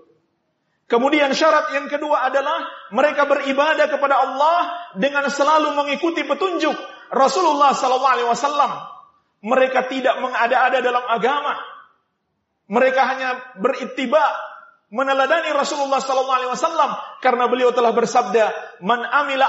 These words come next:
amalan laisa alaihi amruna fahuwa raddun." Barang siapa mengerjakan satu amalan, tidak ada padanya petunjuk dari kami, maka amalan tersebut tertolak.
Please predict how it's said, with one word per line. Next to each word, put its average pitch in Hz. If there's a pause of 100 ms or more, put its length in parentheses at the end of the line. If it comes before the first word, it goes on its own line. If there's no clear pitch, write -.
amalan 233 (240)
laisa 240
alaihi 233
amruna 226
fahuwa 220
raddun." 240 (640)
Barang 233
siapa 285
mengerjakan 285
satu 294
amalan, 247 (320)
tidak 247
ada 233
padanya 233
petunjuk 247
dari 226
kami, 214 (400)
maka 208 (160)
amalan 190
tersebut 180
tertolak. 170